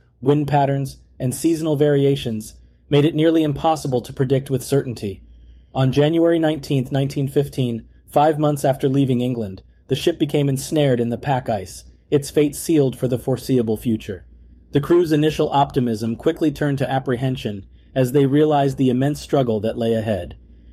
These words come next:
Becoming stuck in the pack ice comes with significant worries. The ice constantly moves and shifts, meaning anything stuck in the ice could be crushed,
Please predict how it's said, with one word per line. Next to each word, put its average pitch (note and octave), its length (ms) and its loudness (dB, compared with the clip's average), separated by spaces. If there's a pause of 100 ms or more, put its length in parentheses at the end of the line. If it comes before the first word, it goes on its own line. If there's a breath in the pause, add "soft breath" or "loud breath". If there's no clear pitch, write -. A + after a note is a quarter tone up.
(100)
Becoming E3+ 380 2
stuck D#3 320 -2
in D3+ 80 2
the C3 80 0
pack C#3 300 0
ice A2 240 0
comes B2+ 340 -2
with B2+ 140 0
significant C3 600 -2
worries. G#2 500 -4 (440 soft breath)
The C#3 140 4
ice D3+ 240 2
constantly D3 560 -2
moves B2+ 400 2
and A2 120 -4
shifts, - 480 -4 (280 soft breath)
meaning C#3 320 2
anything D3+ 340 0
stuck C3 320 -2
in B2+ 80 -2
the B2+ 140 -4
ice A#2 240 -2
could A2+ 160 -6
be A2+ 100 -4
crushed, - 480 -2